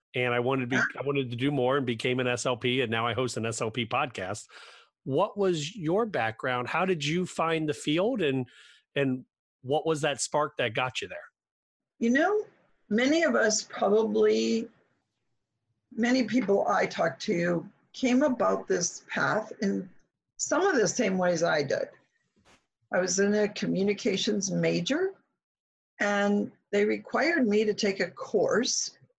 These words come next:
Speaker 2: intro course, in communication sciences and disorders, as we refer to it now. I think it was probably called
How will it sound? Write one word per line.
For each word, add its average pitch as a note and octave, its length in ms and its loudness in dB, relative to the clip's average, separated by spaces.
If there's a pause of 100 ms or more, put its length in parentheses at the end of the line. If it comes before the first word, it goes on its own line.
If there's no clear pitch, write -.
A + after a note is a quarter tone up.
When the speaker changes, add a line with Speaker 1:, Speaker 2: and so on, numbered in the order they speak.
(280)
Speaker 2:
intro F#3+ 480 2
course, - 640 -2 (440)
in F#3+ 520 2 (1080)
communication F#3+ 720 -2
sciences F3 540 0
and G#3 100 2
disorders, F#3+ 640 2
as E3+ 160 -2
we F3 100 0
refer E3+ 380 0
to D#3 180 -2
it C3+ 140 0
now. C#3+ 260 0
I E3+ 160 0
think D#3+ 240 -6
it D3 60 -4
was - 140 -8
probably D#3 260 -2
called C#3+ 380 -4